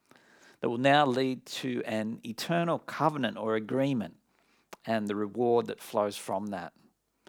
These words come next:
And so, again, instead of being a scorned nation, they'll now be viewed as a blessed nation by everyone in verse nine.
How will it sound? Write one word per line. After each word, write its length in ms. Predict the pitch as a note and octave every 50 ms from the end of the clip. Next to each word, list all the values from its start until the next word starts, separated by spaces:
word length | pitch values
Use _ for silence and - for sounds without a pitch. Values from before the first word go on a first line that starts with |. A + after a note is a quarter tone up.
| - _ _ - - - _ _
And 140 | - B2 C3
so, 420 | - E3+ D#3 D3+ D3+ D3 C#3+ C3+ - -
again, 300 | - C#3 D3+ G#3 A3 F#3
instead 300 | C3+ B2+ - - F#3 F3
of 80 | D#3 C#3
being 200 | D3+ C#3+ C3+ B2+
a 60 | A2+
scorned 720 | - - - - - A#2+ A#2+ B2+ C#3+ E3 F#3+ F#3+ D#3 B2
nation, 560 | A2+ G#2 F#2+ F#2 - - - G#2 F#2+ A#2 A#2+
they'll 180 | A#2+ D3 C#3+ C#3
now 240 | C#3 C#3+ D3+ E3
be 180 | D#3+ D3 D3+ C#3
viewed 380 | A2 A2+ B2 C3 C3+ C3+ B2 -
as 220 | - B2 C3 B2+ C3+
a 60 | C3+
blessed 640 | B2 A2+ - C3+ C3+ D3+ F3+ G3+ G#3 - - - -
nation 500 | - G2 F#2 E2+ - - - A#2+ A2 G#2
by 220 | G#2+ A2+ B2 C3
everyone 680 | C#3 C#3 E3+ F#3+ G3 G3+ E3+ C#3 G2 F#2 F#2 F#2 F#2+ G#2 -
in 160 | A#2+ A#2+ A#2
verse 340 | A2+ A#2+ C3 C3+ B2 - -
nine. 500 | B2+ B2 B2+ C3 A#2 G2+ E2+ E2 F2+